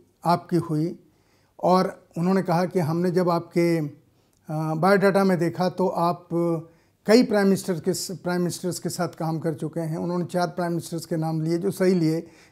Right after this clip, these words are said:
वीपी सिंह, चंद्रशेखर, गुजराल साहब और देवेगौड़ा जी, इन सब से मेरा नज़दीक का संबंध था। "क्या पहले भी कभी आपके साथ ऐसा हुआ है, आपकी जासूसी हुई है?"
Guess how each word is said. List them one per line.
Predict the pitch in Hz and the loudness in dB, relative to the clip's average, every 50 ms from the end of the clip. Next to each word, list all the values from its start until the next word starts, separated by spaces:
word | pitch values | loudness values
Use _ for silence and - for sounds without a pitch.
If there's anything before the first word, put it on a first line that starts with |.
| - - | -4 2
वीपी | 175 190 190 196 190 | 2 2 4 4 0
सिंह, | 185 - 180 180 180 | 0 0 -2 -2 -2
चंद्रशेखर, | - - 175 175 160 151 156 - 180 156 - 170 165 160 160 - - _ _ _ _ _ _ _ _ _ _ _ _ - 160 | -2 -2 -2 -2 -2 -4 -4 -4 -4 -4 -2 -4 -4 -4 -4 -8 -12 _ _ _ _ _ _ _ _ _ _ _ _ -10 0
गुजराल | 147 180 165 180 190 190 185 | 0 2 4 6 4 4 4
साहब | 180 170 180 175 160 175 180 170 - - - _ _ - | 2 2 2 2 2 2 0 -2 -8 -18 -20 _ _ -6
और | 165 165 160 160 160 165 160 156 | -4 -2 -2 0 0 0 -2 0
देवेगौड़ा | 143 139 208 214 196 185 185 175 175 | 4 6 8 8 8 8 6 4 2
जी, | 156 131 131 131 131 - - _ _ _ - | -2 -4 -8 -10 -12 -16 -18 _ _ _ -4
इन | - 185 180 | -2 -2 -2
सब | - - 208 180 | 0 0 -2 -2
से | - 214 | 0 0
मेरा | 196 190 190 185 | 2 2 2 2
नज़दीक | 175 175 165 139 135 180 175 - | 2 0 0 0 -2 -2 0 0
का | 170 | -2
संबंध | 160 - 165 156 156 156 147 | -2 -2 -2 -2 -2 -2 -2
था। | 131 - 147 - - - _ _ _ _ _ _ _ _ _ - _ _ _ _ _ _ _ _ _ _ _ _ _ _ _ _ _ _ _ _ _ _ | -4 -6 -10 -12 -12 -14 _ _ _ _ _ _ _ _ _ -20 _ _ _ _ _ _ _ _ _ _ _ _ _ _ _ _ _ _ _ _ _ _
"क्या | - 233 233 | 6 8 8
पहले | 233 233 220 180 185 214 240 | 8 8 6 6 8 8 8
भी | 247 254 247 | 8 8 8
कभी | 254 233 190 220 240 | 8 6 8 10 8
आपके | 233 214 214 - 226 220 | 8 8 8 4 2 4
साथ | 220 220 220 220 208 | 6 6 4 6 4
ऐसा | 214 202 - 226 | 0 0 4 4
हुआ | 214 196 185 208 202 196 | 4 4 6 4 4 4
है, | 175 156 127 - - 156 - - | 4 2 -2 -6 -10 -14 -14 -8
आपकी | 175 170 165 - 208 | -8 -8 -6 -4 -4
जासूसी | 190 180 190 185 180 - 190 160 196 202 | 0 0 0 0 0 -4 -8 -6 -4 -4
हुई | 175 151 190 190 175 | -2 -2 -2 -2 -4
है?" | 147 123 117 - | -4 -8 -12 -16